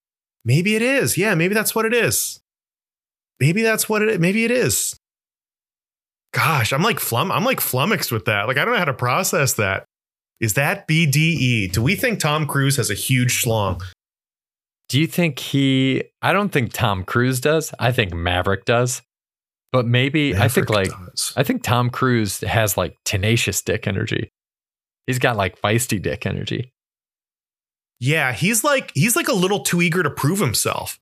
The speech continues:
Speaker 1: you know? Also, his dick can't be that big 'cause you saw the way he got on the chair at the beginning where he swings his, his leg over the back. Like, guys aren't doing that all the time. They'd be wrecking themselves. I think he is, like, he's, like, chomping at the bit, though.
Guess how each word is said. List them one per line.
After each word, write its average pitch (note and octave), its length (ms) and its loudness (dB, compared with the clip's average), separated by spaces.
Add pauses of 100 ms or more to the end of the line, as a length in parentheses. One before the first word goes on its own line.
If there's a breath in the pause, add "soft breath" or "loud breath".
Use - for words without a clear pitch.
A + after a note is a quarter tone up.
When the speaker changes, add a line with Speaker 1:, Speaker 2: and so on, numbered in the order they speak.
(260)
Speaker 1:
you A2+ 120 0
know? A#2 240 -2 (200)
Also, F3+ 220 0
his D3+ 100 0
dick F#3 160 -2
can't F3 200 -2
be C#3 80 -2
that C#3+ 220 -2
big B2 140 0
'cause A2 120 -2
you A2+ 60 0
saw C3 180 0
the A#2+ 60 0
way B2 120 2
he A#2+ 60 0
got A#2+ 140 0
on A2+ 80 0
the A2 60 -2
chair A2+ 260 2
at A#2+ 80 -2
the C3+ 60 -4
beginning C3 340 0
where A#2 100 2
he - 60 -2
swings A#2+ 340 0
his, G#2+ 260 -2 (320)
his A#2 160 0
leg A2+ 220 0
over C3 120 0
the C3 80 -2
back. C3 320 -2
Like, B2+ 160 -2
guys D3 240 0
aren't G#2 160 -2
doing G2 200 0
that G2 160 0
all G#2+ 100 0
the A2 100 -2
time. C#3 300 0
They'd D#3+ 100 -2
be C#3 200 2 (300)
wrecking C#3+ 400 -2
themselves. G2+ 500 -2 (720)
I D#3 140 0
think B3+ 200 0
he F#3 220 0
is, D3+ 200 0
like, C3 380 0
he's, F3 240 0
like, A3 160 0
chomping B2+ 480 0
at A2 160 -2
the A2 60 2
bit, F#2+ 300 -2
though. C2+ 260 -4